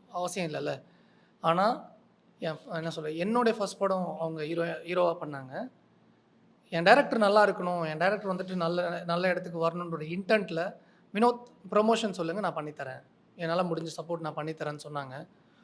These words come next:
So அந்த வார்த்தை சொன்ன அவங்களுக்கு வந்து நான் நன்றி, கன்ஃபார்மா நன்றி சொல்லணும். ஏன்னா நன்றி தான் இருக்கிறதுல பெரிய வார்த்தைன்னு நினைக்கிறேன். ஹானஸ்டா இருப்பேன். நான் அந்த, அந்த, அந்த ஒரு என் ஹீரோவுக்கு நான் ஹானஸ்டா இருப்பேன். அவங்களுக்கு நான் ஹீரோ அமலா பால் மேம்,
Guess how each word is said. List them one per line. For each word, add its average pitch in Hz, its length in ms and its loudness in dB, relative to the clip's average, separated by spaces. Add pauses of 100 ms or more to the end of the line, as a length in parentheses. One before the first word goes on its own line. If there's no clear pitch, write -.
(160)
So 165 260 0
அந்த 160 180 2
வார்த்தை 190 340 6
சொன்ன 170 260 0
அவங்களுக்கு 156 340 -4
வந்து 143 480 -6 (800)
நான் 156 120 -4
நன்றி, 156 260 -2
கன்ஃபார்மா 160 640 -4
நன்றி 151 280 -4
சொல்லணும். 147 260 -4 (120)
ஏன்னா 139 340 -12
நன்றி 151 320 -6
தான் 180 300 2 (240)
இருக்கிறதுல 165 300 -2
பெரிய 165 260 2
வார்த்தைன்னு 156 240 0
நினைக்கிறேன். 143 420 -8 (1120)
ஹானஸ்டா 190 340 4
இருப்பேன். 165 340 2
நான் 160 540 -8
அந்த, 147 240 -8
அந்த, 151 240 -8
அந்த 151 220 -6
ஒரு 139 400 -6 (340)
என் 160 160 0
ஹீரோவுக்கு 196 280 6
நான் 160 200 -2
ஹானஸ்டா 156 280 -4
இருப்பேன். 151 280 -6 (160)
அவங்களுக்கு 143 340 -8
நான் 135 280 -12 (580)
ஹீரோ 190 220 4
அமலா 160 420 2
பால் 135 220 -8
மேம், 127 160 -12